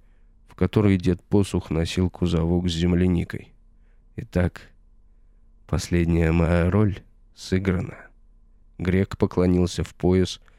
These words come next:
смуглой дланью опуская свою драгоценную ношу в глубокую пыль у дороги.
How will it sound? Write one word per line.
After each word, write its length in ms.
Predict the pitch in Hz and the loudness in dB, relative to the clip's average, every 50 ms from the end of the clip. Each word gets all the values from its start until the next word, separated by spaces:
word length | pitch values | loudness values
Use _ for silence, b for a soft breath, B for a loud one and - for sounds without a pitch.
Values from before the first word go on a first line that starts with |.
| b b b b b - | b b b b b -12
смуглой 580 | - - 117 98 95 90 90 90 90 92 90 87 | -6 -2 0 2 2 2 2 2 2 2 0 0
дланью 520 | 87 82 82 87 85 85 87 87 82 82 | 0 0 0 0 2 2 2 2 2 0
опуская 500 | 82 - - 85 - - - 82 82 85 | 0 -2 -4 -6 -6 -4 -2 -2 0 0
свою 320 | 80 - - 78 85 82 87 | 0 -2 -2 0 0 0 0
драгоценную 800 | 87 87 85 82 80 - - 87 82 82 82 76 76 78 80 | -2 -2 -2 -2 -4 -4 -2 -2 0 0 0 0 0 0 0
ношу 320 | 82 87 87 90 - - 90 | 2 2 0 0 0 -2 -2
в 100 | 87 90 | -2 0
глубокую 680 | 90 87 85 85 85 85 85 85 - - 80 82 78 | 0 0 0 0 0 0 -2 -2 0 -2 -2 -2 -2
пыль 320 | - - 87 87 82 - - | -2 -2 -2 -2 -2 -2 -2
у 100 | 87 90 | -4 -2
дороги. 540 | 87 87 82 85 85 85 87 - - - | 0 0 0 0 0 -2 -2 -4 -6 -10